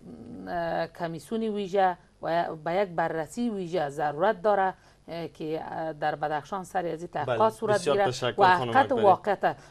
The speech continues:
Speaker 1: ما جداً از رئیس صاحب جمهور و رئیس صاحب اجرایه می‌خوایم که این موضوع را دنبال
Speaker 2: بسیار
Speaker 1: بکنه
Speaker 2: تشکر.
Speaker 1: و این موضوع را باید پیگیری جدی خودشان بکنه و حقیقت واقعیت ها را و دستاورشان به مردم بدخشان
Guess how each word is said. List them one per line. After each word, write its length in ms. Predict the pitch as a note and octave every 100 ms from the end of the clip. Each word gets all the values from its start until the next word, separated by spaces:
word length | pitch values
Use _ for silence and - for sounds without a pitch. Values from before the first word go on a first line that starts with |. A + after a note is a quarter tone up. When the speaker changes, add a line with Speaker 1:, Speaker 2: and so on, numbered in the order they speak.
| -
Speaker 1:
ما 120 | G#3
جداً 380 | F3 F#3+ E3 A#3+ C#4+
از 180 | B3+ G#3+
رئیس 240 | G#3+ G#3
صاحب 160 | G#3+ G3
جمهور 340 | E3+ F#3+ F#3+
و 80 | F3+
رئیس 280 | F3 F3 F3
صاحب 140 | F#3 E3+
اجرایه 440 | E3 E3+ E3+ F3
می‌خوایم 440 | F3+ F#3 G3 F#3 F3
که 200 | F#3+ F3 _ -
این 120 | G3
موضوع 260 | E3+ E3
را 60 | F#3
دنبال 460 | D#3 E3 D#3+ G3 G#3+
Speaker 2:
بسیار 320 | G#3 A3 A3
Speaker 1:
بکنه 120 | A#2+
Speaker 2:
تشکر. 180 | - A2+
Speaker 1:
و 40 | F3+
این 220 | A3 B3+
موضوع 380 | G#3 F#3 F3+ G#3+
را 200 | G3+ G3 D#3+
باید 280 | G3+ G#3+ A3 - _ -
پیگیری 440 | E3 D3 E3 G3+
جدی 340 | D3+ E3+ D3 G#3
خودشان 400 | A3 - G#3+ G#3
بکنه 320 | G#3 A3+ A#3 - -
و 180 | F3 F3
حقیقت 300 | - C4+ C4
واقعیت 520 | F#3+ E3 - E3+ D#3+
ها 60 | A#3
را 120 | F#3
و 80 | D#3+
دستاورشان 600 | D3+ - G3+ A3+ A3+ F#3
به 80 |
مردم 340 | E3 D#3+ E3+ E3+
بدخشان 440 | D#3+ D#3 - G#3+